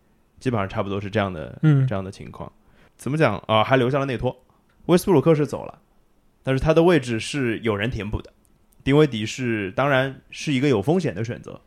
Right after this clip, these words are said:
Speaker 1: 因为毕竟去年一年没有打，而且是大伤病。但是以三年六千两百万这样的价钱，就是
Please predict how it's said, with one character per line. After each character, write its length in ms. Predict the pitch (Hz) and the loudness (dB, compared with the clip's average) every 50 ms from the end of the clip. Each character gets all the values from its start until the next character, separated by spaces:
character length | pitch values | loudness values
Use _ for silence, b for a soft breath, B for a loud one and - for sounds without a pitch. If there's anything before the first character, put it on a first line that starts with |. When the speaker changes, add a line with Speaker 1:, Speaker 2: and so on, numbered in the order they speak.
| _ _ | _ _
Speaker 1:
因 120 | - 104 104 | -12 -10 -8
为 100 | 98 95 | -8 -6
毕 140 | 101 98 | -6 -6
竟 160 | 98 101 98 101 | -6 -6 -8 -10
去 120 | - - | -10 -12
年 140 | 98 98 98 | -12 -10 -10
一 60 | 98 | -10
年 120 | 98 98 | -10 -10
没 80 | 98 101 | -8 -8
有 120 | 98 98 | -8 -6
打， 100 | 98 95 | -6 -8
而 100 | 95 92 | -8 -10
且 120 | 95 98 92 | -10 -12 -14
是 100 | 92 95 | -12 -8
大 140 | 92 92 107 | -6 -6 -4
伤 160 | 107 107 123 | -4 -4 -4
病。 100 | 139 - - _ _ _ _ _ _ _ _ _ _ _ _ _ _ | -6 -6 -10 _ _ _ _ _ _ _ _ _ _ _ _ _ _
但 160 | - 120 120 | -4 -4 -2
是 520 | 113 127 123 113 110 107 104 101 90 - - _ | -2 0 0 0 0 0 0 -2 -4 -6 -10 _
以 440 | - 107 107 101 101 95 95 104 123 - - | -14 -12 -8 -6 -6 -4 -6 -6 -8 -10 -12
三 300 | - - - - 143 160 | -14 -10 -6 -4 -2 -2
年 180 | 170 151 135 143 | 0 0 0 0
六 160 | 156 165 151 | 2 0 0
千 160 | 143 - 151 | 0 0 -2
两 160 | 135 113 127 160 | -2 -2 0 2
百 140 | 170 127 | 2 2
万 120 | 101 95 95 | 2 0 -2
这 80 | 104 | -2
样 200 | 113 107 101 101 | -2 -2 -2 -4
的 160 | 101 95 92 95 | -6 -6 -6 -4
价 180 | - 107 101 | -2 -2 -4
钱， 240 | 95 - 95 90 101 | -4 -6 -10 -10 -6
就 100 | 104 107 | -4 -4
是 80 | 104 | -4